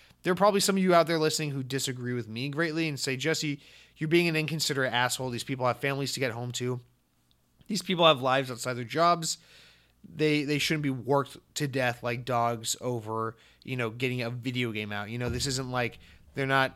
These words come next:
looking for the cure for cancer. They're making a goddamn video game. It's a piece of entertainment." But again,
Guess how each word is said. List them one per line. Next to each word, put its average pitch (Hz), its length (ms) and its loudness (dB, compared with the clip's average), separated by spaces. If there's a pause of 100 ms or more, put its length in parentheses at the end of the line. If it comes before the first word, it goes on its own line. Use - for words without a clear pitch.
(140)
looking 139 320 -2
for 135 100 -6
the 123 100 -2
cure 143 260 0
for 123 140 -6
cancer. 131 420 0
They're 117 120 -4
making 120 240 -2
a 117 40 -4
goddamn 113 440 -2
video 110 220 -2
game. 110 140 -6
It's 113 120 -10
a - 40 -10
piece 120 220 -6
of 110 60 -6
entertainment." 110 540 -8 (760)
But 180 280 6
again, 185 360 4